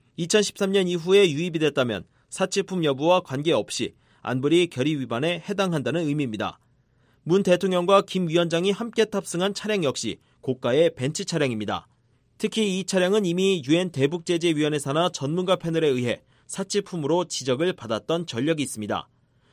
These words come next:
대북제재위원회는 이천십오 년에 발행한 연례 보고서에서 두 대의 벤츠 리무진이 평양에서 열린 군사 퍼레이드에서 포착됐다며 일칠일팔오에 대한 위반으로 여겨질 수 있다고 밝혔었습니다.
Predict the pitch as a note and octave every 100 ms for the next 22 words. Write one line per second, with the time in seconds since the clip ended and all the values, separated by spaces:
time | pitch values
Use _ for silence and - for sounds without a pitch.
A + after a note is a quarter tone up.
0 | _ - E3+ F#3+ G3 F#3 F#3+ E3+ E3+ F3+
1 | G#3+ E3+ C#3+ G3 F#3 G3 C3 C3+ E3 E3+
2 | E3 C#3+ C#3 F3+ C#3+ A2 E3 F3 C#3 D3+
3 | C#3+ B2+ A2 F#2 - _ _ - C#3+ D3
4 | D3 E3+ F3 A#2+ B2 C3+ F#3 C#3 B2+ C#3+
5 | C3+ A#2+ F2 _ _ - F3+ E3+ D#3 C#3+
6 | B2+ F3 E3 - D#3 F#3 F3+ G3 F#3 E3
7 | C3+ A#2+ A2 E3+ - G#3+ G3+ D#3+ C3+ A2+
8 | A2 - _ _ _ - G3 G3 G#3 G3+
9 | G3 F#3 F3+ E3+ D#3 F#3 F#3 A2+ B2+ C#3+
10 | C#3 F3 D#3 G2+ B2+ D#3+ D#3+ - B2 -
11 | A2 D#3+ - C#3 F3 F#3+ - A2 G#2 F2